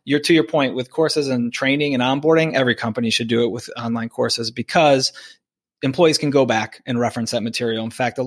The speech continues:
we have a lot of use cases of people using LearnDash that it doesn't seem as cool. You know, they're not selling all these courses, but they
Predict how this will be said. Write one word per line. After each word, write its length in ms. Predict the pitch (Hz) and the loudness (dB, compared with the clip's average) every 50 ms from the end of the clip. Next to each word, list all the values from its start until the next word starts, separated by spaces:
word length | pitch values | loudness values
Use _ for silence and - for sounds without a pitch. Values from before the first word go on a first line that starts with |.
| - 127 | -6 -4
we 140 | 127 135 | 0 2
have 80 | 139 127 | 2 4
a 40 | 123 | 4
lot 260 | 117 120 120 123 120 | 4 6 6 4 4
of 60 | 123 | 2
use 180 | 120 117 110 - | 2 0 0 -2
cases 340 | - 127 117 - - 110 120 | -4 -4 -2 -2 -2 -4 -6
of 60 | - | -6
people 260 | - 135 127 131 123 | -6 -6 -6 -4 -4
using 260 | 120 113 113 110 113 | -4 -4 -4 -4 -4
LearnDash 580 | 113 120 127 151 160 151 131 123 120 113 - - | -2 -2 -2 0 0 2 2 2 2 0 -2 -2
that 260 | 131 117 117 113 - - - - - _ | 0 0 0 -2 -4 -8 -20 -20 -14 _
it 100 | - 123 | -4 2
doesn't 260 | 143 151 151 143 131 | 2 2 2 2 0
seem 360 | - - - 170 175 185 180 | 0 0 0 0 0 0 0
as 100 | 165 147 | 0 -2
cool. 440 | - - - 190 185 185 180 180 170 | -2 2 4 6 6 6 6 4 4
You 100 | 156 160 | 4 2
know, 80 | 165 165 | 2 2
they're 100 | 151 139 | 0 0
not 180 | 139 147 143 - | -2 -2 -4 -6
selling 400 | - - 156 156 160 165 160 160 | -6 -6 -4 -4 -2 -2 -2 -2
all 120 | 160 156 | -2 -2
these 120 | 147 131 | -4 -4
courses, 380 | - - 156 147 131 - 165 156 | -4 -2 -2 -2 0 -2 -4 -4
but 300 | 151 - 131 120 - - - - - _ _ _ _ _ _ | -2 0 0 0 0 -4 -8 -20 -20 _ _ _ _ _ _
they 320 | 135 139 139 143 139 131 | -2 2 2 2 2 -2